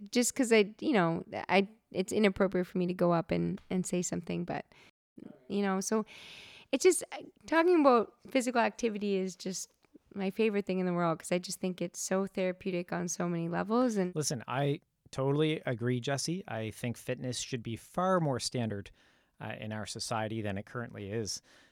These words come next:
Speaker 2: But I do have to wind down here, Jesse. Is there anything else that you wanted to cover or that we missed?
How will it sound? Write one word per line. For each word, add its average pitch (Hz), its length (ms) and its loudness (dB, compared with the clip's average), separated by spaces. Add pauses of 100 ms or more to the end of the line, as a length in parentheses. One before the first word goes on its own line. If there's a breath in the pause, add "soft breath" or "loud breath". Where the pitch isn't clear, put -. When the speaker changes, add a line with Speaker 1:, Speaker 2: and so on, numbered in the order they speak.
(520 soft breath)
Speaker 2:
But 139 200 0 (560)
I 113 160 -12
do 123 160 -6
have 127 260 -6
to 131 220 -6
wind 120 320 -4
down 120 240 0
here, 101 220 -6
Jesse. 92 400 -10
Is 113 140 -6
there 127 220 0
anything 143 400 -4
else 113 520 -10 (200)
that 110 300 -4
you 117 80 -4
wanted 107 280 -4
to 113 80 -10
cover 101 400 -8
or 87 60 -10
that 95 160 -10
we 95 100 -12
missed? 107 400 -14